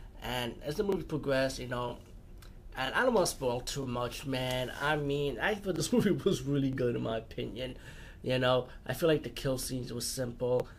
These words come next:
The blood and gore scenes were good too. How the, you see how the teeth being break apart, you see blood, how, how you see he's handling the teeth, you know, and people dying. He's not killing people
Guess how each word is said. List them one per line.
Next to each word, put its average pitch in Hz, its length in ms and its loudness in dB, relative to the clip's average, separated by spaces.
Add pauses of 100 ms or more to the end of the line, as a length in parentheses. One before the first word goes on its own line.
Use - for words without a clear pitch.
(200)
The 139 80 2
blood 143 480 2
and 131 100 2
gore 139 180 6
scenes 143 240 -4
were 123 100 -6
good 135 280 -2
too. 135 160 -2
How 131 180 -2
the, 127 120 -4
you 127 100 -6 (580)
see 151 200 0
how 135 80 2
the 127 80 -6
teeth - 280 -6
being 131 280 -2
break 131 300 -4
apart, 131 420 -4
you 127 60 -8
see 131 180 -6
blood, 131 640 4
how, 139 220 0 (340)
how 160 80 4
you 175 80 4
see 170 160 -2
he's 143 160 -4
handling 139 380 -2
the 123 80 -4
teeth, - 420 -6
you 120 100 -6
know, 120 280 -4 (240)
and - 100 -6
people 131 220 -4
dying. 123 680 -2 (420)
He's 131 220 -6
not 131 120 -2
killing 131 200 0
people 135 480 0